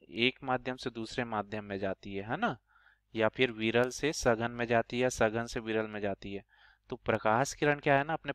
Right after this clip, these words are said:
पथ से मुड़ जाती है दोस्तों, ठीक है। तो यहाँ पर देखिए दोस्तों, ये जो, जो हमारा दर्पण सूत्र मिला है, ठीक है, अपवर्तनांक को म्यू से लिखते हैं दोस्तों, और इसका सूत्र एक जैसे होता है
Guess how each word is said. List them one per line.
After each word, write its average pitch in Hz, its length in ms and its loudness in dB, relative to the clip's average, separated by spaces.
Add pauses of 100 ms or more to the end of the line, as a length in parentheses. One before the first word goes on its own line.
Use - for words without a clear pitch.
पथ 131 180 4
से - 160 -4
मुड़ 127 240 -2
जाती 101 320 0
है 98 60 -6
दोस्तों, 98 300 -10 (100)
ठीक 185 180 0
है। 135 120 2 (560)
तो 135 80 0 (800)
यहाँ 123 380 4
पर 170 180 2
देखिए 156 380 -2
दोस्तों, 147 360 -4
ये 135 240 -2
जो, 143 160 -6
जो 147 80 -4
हमारा 139 320 0
दर्पण 120 360 0
सूत्र 135 360 -6
मिला 113 280 -2
है, 95 160 2 (340)
ठीक 185 180 -2
है, 139 120 4 (580)
अपवर्तनांक 123 720 2
को 147 140 -4
म्यू 135 320 -8
से - 160 -2
लिखते 107 300 -6
हैं 104 80 -6
दोस्तों, 104 280 -6
और 107 80 -2
इसका 110 280 -4
सूत्र 131 380 -6
एक 131 180 0
जैसे 123 260 -2
होता 127 300 0
है 151 200 2